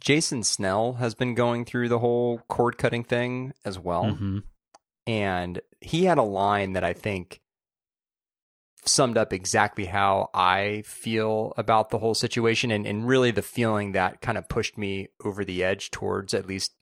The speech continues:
Speaker 1: giving this whole thing a try, which was I really didn't, I dreaded whenever I had to watch something on the TiVo.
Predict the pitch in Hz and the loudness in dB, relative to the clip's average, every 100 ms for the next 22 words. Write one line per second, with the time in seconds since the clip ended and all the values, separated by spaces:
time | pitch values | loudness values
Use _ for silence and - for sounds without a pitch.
0 | - 101 101 98 - 107 98 - 98 87 | -2 -2 -2 -4 -2 -2 -2 -2 -4 -4
1 | - 98 98 120 156 160 _ _ _ _ | 2 4 4 2 0 -6 _ _ _ _
2 | - 110 104 - 104 98 95 92 90 - | -2 0 0 2 4 4 4 0 -2 -4
3 | - _ _ _ _ - 120 135 147 156 | -6 _ _ _ _ 0 4 4 4 2
4 | 156 156 - _ - 107 113 139 147 143 | 2 -2 -4 _ -14 -6 2 4 4 2
5 | 147 131 - _ 117 98 127 120 117 110 | 2 -2 -6 _ -20 -4 2 2 2 -2
6 | - _ - 120 110 123 135 135 110 107 | -8 _ 0 0 4 4 6 4 4 2
7 | 101 98 92 98 92 87 90 - 110 87 | 4 4 4 2 0 2 2 2 -2 -2
8 | 95 90 82 87 87 85 85 87 _ _ | -4 -6 -6 -4 -4 -4 -8 -12 _ _
9 | - 95 - 92 - 85 101 | -12 -10 -10 -10 -8 -8 -10